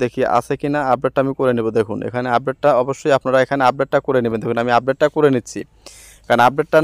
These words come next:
না করলে কিন্তু আপনি এই নতুন ফিচারটা কখনোই পাবেন না। তো সম্পূর্ণভাবে আপডেটটা Google Play Store থেকে করে নেবেন। তো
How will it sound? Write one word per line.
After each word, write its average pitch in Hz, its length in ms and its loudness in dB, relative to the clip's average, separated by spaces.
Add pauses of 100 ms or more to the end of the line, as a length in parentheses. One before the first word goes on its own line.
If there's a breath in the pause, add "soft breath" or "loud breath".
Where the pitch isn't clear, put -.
না 147 60 6 (100)
করলে 147 240 2
কিন্তু 151 220 -4
আপনি 156 200 -6
এই 151 60 -4 (120)
নতুন 139 280 -8
ফিচারটা 151 380 0 (260)
কখনোই 156 360 0 (140)
পাবেন 123 320 6
না। 117 140 4
তো 120 40 -2 (240)
সম্পূর্ণভাবে 147 840 0 (300)
আপডেটটা 139 420 0 (1120)
Google 127 280 2
Play 135 180 2
Store 156 180 -4
থেকে 165 180 0
করে 135 180 2
নেবেন। 104 240 -4
তো 113 40 2